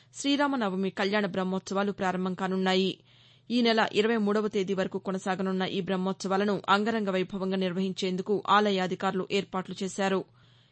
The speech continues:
ఈ నెల పదహారున నిర్వహించే ఎదుర్కోలు వేడుకకు అధిక సంఖ్యలో భక్తులు తరలివస్తున్న నేపథ్యంలో అవసరమైన సదుపాయాలను కల్పించేందుకు చర్యలు చేపట్టారు. పదిహేడవ తేదీన ప్రధాన ఉత్సవమైన శ్రీరామనవమి పండుగ సందర్భంగా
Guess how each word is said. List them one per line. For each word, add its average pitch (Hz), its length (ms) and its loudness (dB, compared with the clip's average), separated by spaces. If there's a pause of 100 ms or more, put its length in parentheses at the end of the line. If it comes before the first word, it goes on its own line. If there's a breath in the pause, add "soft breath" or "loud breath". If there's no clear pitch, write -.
(140 soft breath)
ఈ 262 140 4
నెల 262 180 4
పదహారున 247 540 0
నిర్వహించే 196 640 -2
ఎదుర్కోలు 208 520 2
వేడుకకు 190 600 0
అధిక 202 260 2
సంఖ్యలో 196 400 -4
భక్తులు 196 380 -4
తరలివస్తున్న 190 640 -2
నేపథ్యంలో 190 680 0 (360 loud breath)
అవసరమైన 254 480 4
సదుపాయాలను 190 580 0
కల్పించేందుకు 190 880 -2 (220)
చర్యలు 226 340 0
చేపట్టారు. 190 680 0 (500 soft breath)
పదిహేడవ 254 420 4
తేదీన 196 420 2
ప్రధాన 226 380 -2
ఉత్సవమైన 190 600 -2
శ్రీరామనవమి 202 760 -2
పండుగ 185 320 -4
సందర్భంగా 185 600 -2